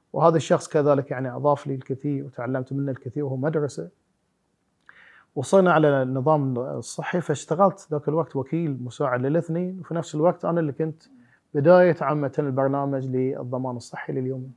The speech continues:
نتكلم عنه، وهو فيه التسيير الذاتي للجهتين، الرعاية الأولية والثانوية. ومن بعد عينت كوكيل وزارة، وأنا أعتقد، يعني، آه، والحمد لله رب العالمين هاي فضل من ربي، لكن، آه، الدعم الكبير جدًا ولحد اليوم، يعني، هي ساعة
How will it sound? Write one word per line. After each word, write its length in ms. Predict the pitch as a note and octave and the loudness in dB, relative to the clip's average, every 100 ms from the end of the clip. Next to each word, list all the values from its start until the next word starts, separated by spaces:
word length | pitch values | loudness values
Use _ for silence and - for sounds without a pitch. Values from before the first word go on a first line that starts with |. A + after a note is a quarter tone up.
| C#3 | -12
نتكلم 540 | B2 - C#3 B2 A#2+ | -12 -10 -8 -6 -6
عنه، 320 | B2 B2+ B2 | -8 -8 -8
وهو 360 | C3 C3+ B2+ C3+ | -10 -10 -8 -8
فيه 160 | - | -6
التسيير 440 | C3+ - B2+ C#3+ C3 | -8 -8 -10 -8 -8
الذاتي 400 | B2 C3 B2 B2+ | -6 -6 -6 -8
للجهتين، 640 | A#2+ B2 A#2+ A#2+ D3 B2 A2+ _ _ _ _ | -10 -10 -14 -10 -10 -10 -14 _ _ _ _
الرعاية 340 | B2+ A#2+ C3 B2+ | -6 0 0 0
الأولية 520 | A2+ A#2 C3+ F3 G3 | -2 -2 -2 0 0
والثانوية. 680 | G3+ D#3 C3+ A#2 A#2 B2 - D3+ _ _ _ _ _ _ _ _ _ _ | -2 -4 -6 -8 -10 -14 -16 -20 _ _ _ _ _ _ _ _ _ _
ومن 120 | F#3 | 4
بعد 200 | G#3 A3 | 6 6
عينت 440 | A#3 E3 F3 F#3 D3+ | 6 4 4 0 -4
كوكيل 600 | C#3 - C#3+ C3 E3 C#3 | -4 0 0 0 -4 -2
وزارة، 560 | B2+ C#3 E3 F#3+ G#3 G#3 _ _ | -2 0 2 0 -4 -12 _ _
وأنا 260 | F3+ E3 D3 | -2 0 0
أعتقد، 440 | B2+ D3+ D3+ C#3+ | -4 -4 -6 -4
يعني، 520 | C#3+ A#2+ B2+ B2+ B2 - - | -6 -6 -6 -6 -8 -12 -14
آه، 280 | C3 C3 C3 - - | -12 -14 -16 -20 -10
والحمد 280 | G3 - D3 | -6 -2 2
لله 80 | C3+ | 2
رب 180 | B2 C3 | 0 -4
العالمين 160 | A#2+ | -4
هاي 80 | C3 | -4
فضل 200 | C3 C3 | -2 -2
من 80 | B2 | -2
ربي، 220 | D#3 F#3 | -2 -2
لكن، 340 | F3+ - D#3 | -2 -2 -2
آه، 640 | D3 D3+ - - - - - | -2 -4 -8 -14 -12 -10 -10
الدعم 440 | C3 C3+ C#3+ C3 | -6 -2 0 -2
الكبير 520 | A#2+ - C3 E3+ E3+ | -4 -6 -4 -2 -2
جدًا 260 | B2+ C3+ C3+ | -4 -6 -6
ولحد 340 | C3 - D3 | -6 -4 -2
اليوم، 340 | C3+ B2+ B2+ B2 | -2 -2 -6 -8
يعني، 400 | B2+ B2 E3 E3+ | -16 -16 -12 -10
هي 60 | E3+ | -6
ساعة 260 | C#3 A#2+ | -4 -4